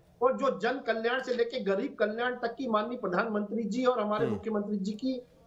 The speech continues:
Speaker 1: योजनाएं धरातल पर चल रही हैं,
Speaker 2: हम्म।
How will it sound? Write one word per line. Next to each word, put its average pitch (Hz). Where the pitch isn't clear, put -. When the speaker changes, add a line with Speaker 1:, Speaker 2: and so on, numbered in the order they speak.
Speaker 1:
योजनाएं 220
धरातल 226
पर 302
चल 302
रही 208
हैं, -
Speaker 2:
हम्म। 117